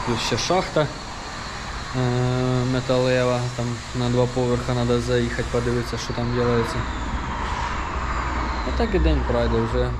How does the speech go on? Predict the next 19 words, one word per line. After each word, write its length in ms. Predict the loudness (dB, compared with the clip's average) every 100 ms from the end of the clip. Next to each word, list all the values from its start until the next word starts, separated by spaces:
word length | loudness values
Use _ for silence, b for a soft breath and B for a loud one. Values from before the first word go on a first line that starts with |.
| -2
перша 280 | -2 0
година. 640 | -2 0 -2 -2 -2 0 -2 -2 -4 -6 -6 -8 -8 -6 -4 0
Що 80 | 2
у 80 | 2
нас 180 | 0 -4 -2
по 300 | 0 2 0 -2 -2 2
дверям? 320 | 4 2 0 -4 -8 -2
По 100 | 0
дверям 420 | 4 4 4 2
три 180 | 0 -4
з 40 |
половиною 460 | -2 0 2 2 0
тисячі, 340 | 0 -2 0
щоб 220 | -4 -2 -2
опустити. 600 | -2 -4 2 4 4 2 -16 -16 -16 -16 -16 -16 -14 -8
Да, 320 | 0 2 2
да, 240 | 4 2 2
ні, 200 | -2 -2
ні, 280 | 0 0